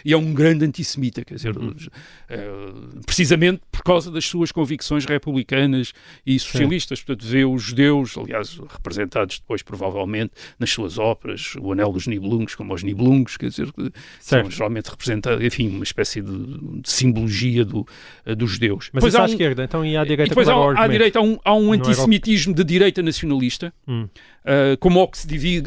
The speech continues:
Speaker 1: divulga em França com o caso de Dreyfus, que citaste há pouco, na década de mil oitocentos e noventa. É um caso curioso, quer dizer, há um caso de espionagem, eh, isto é, sabe-se que há, eh, houve espionagem no,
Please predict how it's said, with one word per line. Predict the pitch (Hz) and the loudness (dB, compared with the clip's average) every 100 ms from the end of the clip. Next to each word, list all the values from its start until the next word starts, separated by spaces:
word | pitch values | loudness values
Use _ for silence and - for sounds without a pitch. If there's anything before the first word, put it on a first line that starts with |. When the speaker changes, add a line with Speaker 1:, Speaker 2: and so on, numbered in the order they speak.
| - | -6
Speaker 1:
divulga | 131 170 147 160 | -2 0 2 2
em | 156 | 2
França | - 175 151 147 | 2 0 0 -4
com | - 143 | -2 -2
o | |
caso | 165 143 120 | 2 0 0
de | |
Dreyfus, | 131 165 - 190 - | -2 -2 -2 -4 -4
que | - | -8
citaste | - - 131 - | -6 -2 -2 -4
há | 117 | -2
pouco, | 190 226 - | 2 2 0
na | 156 | -4
década | 131 135 143 | -2 -2 -2
de | 135 | 0
mil | 147 | 2
oitocentos | 135 143 127 | 2 2 0
e | 135 | 0
noventa. | 120 151 180 202 - - - | 0 0 0 -6 -12 -14 0
É | |
um | 143 | 0
caso | 147 175 - | 2 0 0
curioso, | 180 160 220 - | -2 2 2 0
quer | 190 | -4
dizer, | 160 165 - - | -2 -4 -8 -4
há | 143 | 0
um | 156 151 | 0 -2
caso | 139 156 - | -2 -2 -2
de | - | -6
espionagem, | - 160 165 165 143 147 123 - _ _ | -2 2 4 2 0 -4 -6 -10 _ _
eh, | 135 139 135 131 131 | -4 0 0 0 -2
isto | 139 - | -2 -2
é, | 139 | -2
sabe-se | - 170 - - | 2 0 0 -10
que | - 156 | -8 -4
há, | 143 135 127 - _ _ - | -2 -4 -6 -10 _ _ -14
eh, | 131 | -6
houve | 165 135 | -2 -2
espionagem | - - 147 170 165 131 147 127 | -2 0 2 4 2 -2 -4 -4
no, | 127 131 127 123 | -4 -6 -6 -8